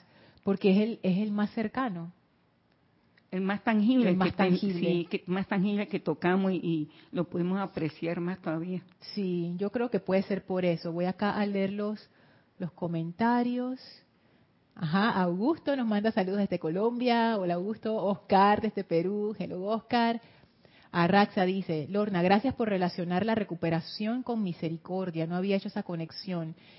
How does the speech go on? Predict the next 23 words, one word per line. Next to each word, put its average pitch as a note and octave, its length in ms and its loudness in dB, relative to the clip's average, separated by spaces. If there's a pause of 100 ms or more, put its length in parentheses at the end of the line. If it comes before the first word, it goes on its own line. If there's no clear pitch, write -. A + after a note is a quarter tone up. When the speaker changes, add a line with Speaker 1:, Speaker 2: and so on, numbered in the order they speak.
(100)
Speaker 1:
Y G#3 140 0
vaya G3+ 340 4
que G3+ 80 2
es F#3 140 -2
una G3+ 180 0
gran G#3 260 4
necesidad F3+ 500 0
mental, G3 680 0
emocional F#3+ 720 -2
y G#3 100 -2
física C4 720 0 (380)
recuperar F3+ 640 2
el G3 140 0
balance". E3 760 -2 (280)
Así F#3 440 0
es, E3+ 80 2
Arraxa. E3 600 -4 (220)
Speaker 2:
Qué F#3 140 -12
bueno, F3 400 -6
Speaker 1:
Es, F#3+ 160 4
es D3+ 60 -12
Speaker 2:
¿verdad? G3 260 0
Speaker 1:
que, E3 180 2